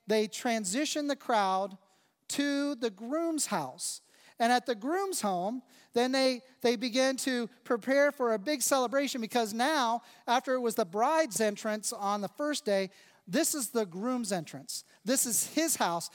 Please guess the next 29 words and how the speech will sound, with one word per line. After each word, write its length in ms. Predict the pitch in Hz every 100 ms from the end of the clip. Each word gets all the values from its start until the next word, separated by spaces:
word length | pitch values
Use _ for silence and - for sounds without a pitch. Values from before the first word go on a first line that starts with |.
| - -
This 220 | 254 277
is 140 | 247
where 160 | 247 233
he 180 | 214 202
takes 480 | - 277 285 - -
her 320 | 240 233 226 - -
to 120 | - 214
be 300 | 226 240 220
his 240 | 214 185
bride, 460 | 185 202 185 180 170 - - 233
and 200 | 208 208
they 140 | 214
begin 560 | 202 180 233 240 247 247 _ -
to 120 | 202
have 200 | 202 202
the 100 | 202
relationship 560 | 196 202 196 - 208
in 160 | 190 180
that 320 | 180 196 208
household. 580 | 175 180 180 - 147 147 _ _ _ _ - _
So 180 | - 240
the 120 | 233
groom 640 | 185 294 339 269 269 302 - _
is 200 | 233 202
then 160 | 247
allowed 540 | 240 220 220 226 233 -
to 120 | 214
show 380 | - 247 226 240
up 340 | 254 202 -